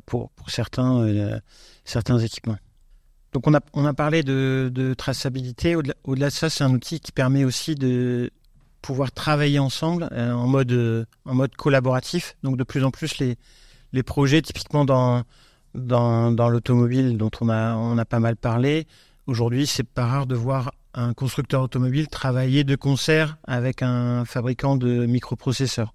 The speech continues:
parce que le microprocesseur s-, va permettre justement à un véhicule d'être plus intelligent, plus smart.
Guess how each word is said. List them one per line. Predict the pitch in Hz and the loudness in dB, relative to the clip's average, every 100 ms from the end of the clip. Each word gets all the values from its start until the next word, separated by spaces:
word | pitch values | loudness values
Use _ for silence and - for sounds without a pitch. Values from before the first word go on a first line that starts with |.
| _ | _
parce | - 104 | -6 -2
que | 123 | 0
le | 113 110 110 110 113 | 2 2 2 0 0
microprocesseur | 113 - - - - 113 131 | -2 -2 -10 -10 -4 -2 0
s-, | 123 - - | -2 -4 -4
va | 117 | -2
permettre | - 127 127 135 | 2 2 4 2
justement | 120 - 123 117 127 131 120 | 0 -4 0 2 2 2 0
à | |
un | 113 | 0
véhicule | 113 113 - 131 | 0 0 -2 -2
d'être | 117 - | -2 -4
plus | - 110 | -2 -2
intelligent, | 107 113 107 123 | 0 -2 0 0
plus | - | -2
smart. | - 165 175 | -4 -4 -4